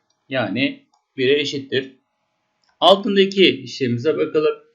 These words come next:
Üç bölü yedi ile dört bölü beşi toplayacak. Hemen burada paydalarını eşitliyorum otuz beş ile.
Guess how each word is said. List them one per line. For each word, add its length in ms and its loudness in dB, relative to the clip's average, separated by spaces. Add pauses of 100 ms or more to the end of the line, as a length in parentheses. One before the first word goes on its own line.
(200)
Üç 280 -4
bölü 180 0
yedi 200 0
ile 360 0
dört 300 2
bölü 160 -6
beşi 220 -2
toplayacak. 460 -6
Hemen 260 -6
burada 460 -4 (200)
paydalarını 760 0 (440)
eşitliyorum 520 0
otuz 300 -6
beş 220 0
ile. 260 -4